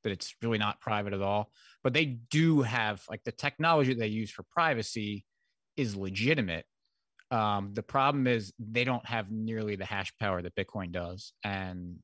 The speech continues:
um, someone who really wanted to, uh, could probably kind of fifty-one percent attack them. Um, and then also the other,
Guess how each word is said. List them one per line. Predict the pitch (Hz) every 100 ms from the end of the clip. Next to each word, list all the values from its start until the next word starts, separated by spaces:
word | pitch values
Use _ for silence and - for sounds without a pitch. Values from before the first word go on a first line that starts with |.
| -
um, | 104 87 85 87
someone | - 113 101 98
who | 101 98 95 90 - _ _
really | 147 131 107
wanted | 104 110 107 92
to, | - 95 90 95 _ _ _ _ _ _
uh, | - 95 90
could | - 101
probably | - - 110 110 110 98 98 95 92
kind | - 98
of | 90
fifty-one | 110 - 95 92
percent | 92 - 90
attack | 85 95 85 - - -
them. | 98 92 85 85 - -
Um, | 90 82 82 82 104 _ _ _ _ _ - - -
and | 98 98
then | 95
also | 98 98 - 110 98 98 92 -
the | 110
other, | 104 107 98 92